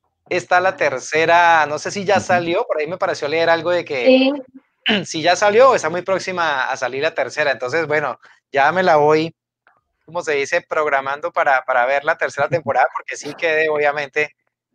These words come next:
Speaker 1: con, bueno, ¿qué pasó aquí? <laughs> Con lo que <clears throat> terminó la segunda, pero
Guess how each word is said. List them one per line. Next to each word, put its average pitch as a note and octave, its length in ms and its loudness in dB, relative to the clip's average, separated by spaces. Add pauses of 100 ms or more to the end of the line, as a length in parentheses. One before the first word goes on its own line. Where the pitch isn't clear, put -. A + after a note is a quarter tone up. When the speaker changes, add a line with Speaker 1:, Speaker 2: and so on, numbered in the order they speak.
Speaker 1:
con, C3 340 -6
bueno, D#3 260 0
¿qué D3+ 160 0
pasó D#3+ 300 0
aquí? D#3 220 -2 (140)
<laughs> - 640 -6
Con - 160 -6
lo E3 120 2
que C3+ 220 -2 (160)
<clears throat> - 500 -4
terminó C#3+ 320 -4
la D#3 120 2
segunda, C#3+ 480 -2
pero C3 260 -2